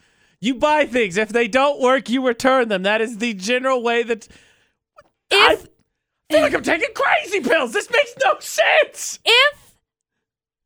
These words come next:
Speaker 2: the clothes are cheap, I don't care, okay? I really don't. And A J's gonna say, "That's why McCall doesn't have any money." Yeah, it is, okay? That's true.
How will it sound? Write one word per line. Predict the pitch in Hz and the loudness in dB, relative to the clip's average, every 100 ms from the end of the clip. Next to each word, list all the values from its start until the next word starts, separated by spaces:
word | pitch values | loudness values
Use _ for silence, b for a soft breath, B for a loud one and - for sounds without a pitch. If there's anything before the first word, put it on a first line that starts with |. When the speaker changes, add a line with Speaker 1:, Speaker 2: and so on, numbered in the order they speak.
| - | 0
Speaker 2:
the | 427 | 0
clothes | 508 508 494 | 4 4 2
are | 427 | 0
cheap, | - 453 427 - - | 0 2 2 -2 -8
I | - 571 622 622 | -2 4 6 4
don't | - | 2
care, | - 508 554 571 415 208 180 - - | -2 2 2 2 0 -2 -8 -10 -2
okay? | 381 - | 0 4
I | 494 523 403 - 523 | 4 4 4 2 2
really | 339 440 539 523 415 | 0 0 2 0 0
don't. | 427 466 381 | 2 2 2
And | 311 | 0
A | 311 311 | 0 -2
J's | 330 | -2
gonna | 320 294 | -2 0
say, | 330 - B | -2 -4 B
"That's | 254 403 - | 4 4 2
why | 202 | -2
McCall | 254 - 294 | -2 0 0
doesn't | 311 330 | 0 -4
have | 339 392 | -2 -2
any | 427 415 | -2 -2
money." | 480 359 - | -2 -2 -4
Yeah, | - 403 - _ | 2 2 2 _
it | 320 | 0
is, | 427 415 - | 0 0 -4
okay? | 254 330 359 - - | 0 2 0 -2 -2
That's | 359 - | -2 0
true. | 403 427 | 2 2